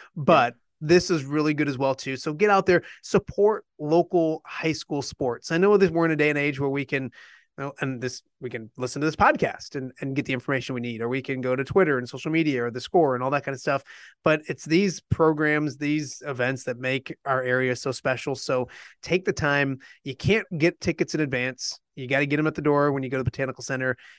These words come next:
Speaker 1: It's well worth it. And yeah, we have some fun. We'll make fun of each other. We'll make fun of, uh, you know, Mike Morrissey wasn't there last year. So we got, like, two years worth of jokes to get Mike with. So, um, it should be a ton of fun. It always is.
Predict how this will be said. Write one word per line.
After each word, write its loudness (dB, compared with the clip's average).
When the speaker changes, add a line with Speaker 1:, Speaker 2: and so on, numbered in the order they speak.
Speaker 1:
It's -10
well 4
worth 2
it. -4
And 2
yeah, 4
we 4
have 4
some -8
fun. 0
We'll -4
make -6
fun -8
of -4
each -2
other. 2
We'll -2
make -6
fun -4
of, -8
uh, -8
you -4
know, 0
Mike 0
Morrissey 0
wasn't 0
there 2
last 0
year. -4
So 0
we -6
got, -2
like, -6
two 0
years 0
worth -2
of -6
jokes -2
to -8
get -2
Mike -4
with. 0
So, -4
um, -2
it -6
should 4
be 6
a 4
ton 0
of -4
fun. 0
It -2
always 0
is. -4